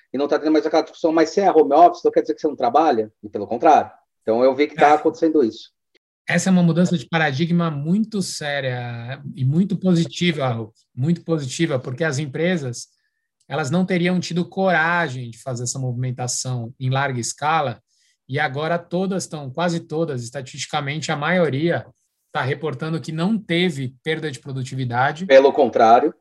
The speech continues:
Speaker 2: E até pelo contrário. E aí, isso significa uma mudança muito grande, cara, que era o, essa coisa do olho do dono, né?
Speaker 1: É.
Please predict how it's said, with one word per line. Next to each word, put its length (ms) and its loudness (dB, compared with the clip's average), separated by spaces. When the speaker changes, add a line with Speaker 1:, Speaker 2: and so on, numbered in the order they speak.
Speaker 2:
E 200 -6
até 280 -2
pelo 240 -2
contrário. 720 -2
E 120 -8
aí, 580 -4
isso 200 -10
significa 580 -8
uma 120 -4
mudança 360 -4
muito 220 -6
grande, 380 -6
cara, 280 -8
que 140 -14
era 460 0
o, 440 -6
essa 220 -6
coisa 220 -8
do 120 -6
olho 220 -6
do 100 -10
dono, 520 0
né? 240 -10
Speaker 1:
É. 380 4